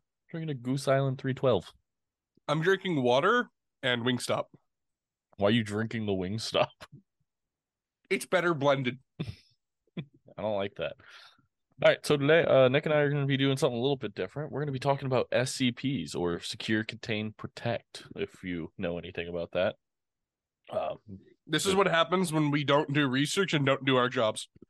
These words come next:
Speaker 1: Yeah, yeah, yeah. Well, I mean, we only have a month left, and one of those
Speaker 2: It's
Speaker 1: is
Speaker 2: true.
Speaker 1: gonna be a combined episode of
Speaker 2: Mm-hmm.
Speaker 1: the year interview, so who cares? We're just gonna get through.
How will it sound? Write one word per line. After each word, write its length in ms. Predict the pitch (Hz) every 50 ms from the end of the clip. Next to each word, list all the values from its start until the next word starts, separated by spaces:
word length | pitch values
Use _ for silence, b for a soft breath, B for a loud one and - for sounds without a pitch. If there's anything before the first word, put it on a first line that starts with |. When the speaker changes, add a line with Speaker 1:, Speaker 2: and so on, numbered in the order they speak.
| _ _ _ - -
Speaker 1:
Yeah, 220 | 208 180 117 92
yeah, 240 | 95 98 85 85 80
yeah. 60 | 78 82 -
Well, 160 | 123 196 220 208
I 100 | 190 190
mean, 140 | 180 170
we 100 | 165 156
only 120 | 139 131 117
have 100 | 104 98
a 60 | 92
month 260 | 87 82 85 82 -
left, 340 | 87 85 82 82 - _ -
and 220 | 98 87 85 85
one 120 | 87 87 87
of 80 | 82
those 140 | 82 85 82
Speaker 2:
It's 80 | 82 -
Speaker 1:
is 40 | -
Speaker 2:
true. 100 | - 95
Speaker 1:
gonna 140 | 85 85 82
be 160 | 85 82 82
a 180 | 82 82 90 110 - _ _ _
combined 420 | - 104 90 87 87 85 87 87
episode 540 | 85 82 - - 92 - - 87 87 87 90
of 80 | 85 67
Speaker 2:
Mm-hmm. 160 | 69 - 92
Speaker 1:
the 120 | 87 90 95
year 280 | 101 101 92 90 87
interview, 320 | 90 90 90 87 92 87 87
so 260 | - - 107 110 - _ - - - - - - _ _ -
who 140 | 202 180
cares? 640 | 131 - - 110 104 107 107 101 101 98 92 - -
We're 140 | 104 104 98
just 160 | 98 98 101
gonna 160 | 107 95 95
get 200 | 90 87 - _
through. 200 | - 90 82